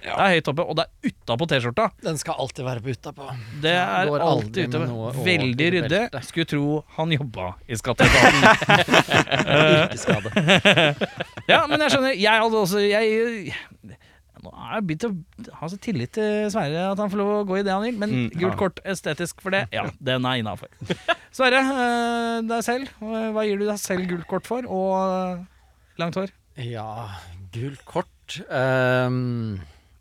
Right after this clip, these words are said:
Speaker 3: jeg kan være, jeg kan være ganske, ehm, jeg kan være ganske sta på ideer noen ganger, eller i, i den forstand at hvis jeg mener at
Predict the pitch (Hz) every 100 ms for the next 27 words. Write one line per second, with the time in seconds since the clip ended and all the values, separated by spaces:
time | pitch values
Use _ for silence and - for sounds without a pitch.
0 | _ _ _ _ - _ _ - 98 113
1 | 151 151 135 135 135 - 135 - 156 156
2 | 123 123 123 98 - - 113 123 127 123
3 | 123 120 120 117 113 110 107 101 92 73
4 | _ _ _ _ _ _ _ _ _ _
5 | _ _ _ _ _ - 110 156 147 139
6 | 143 - - - _ 117 120 180 185 -
7 | - 127 135 120 104 113 98 101 139 120
8 | - 135 123 117 107 117 127 120 131 -
9 | 139 151 131 120 113 120 117 110 123 _
10 | _ _ 120 113 143 147 151 143 117 92
11 | 92 135 139 - _ _ _ _ _ -
12 | 120 - _ -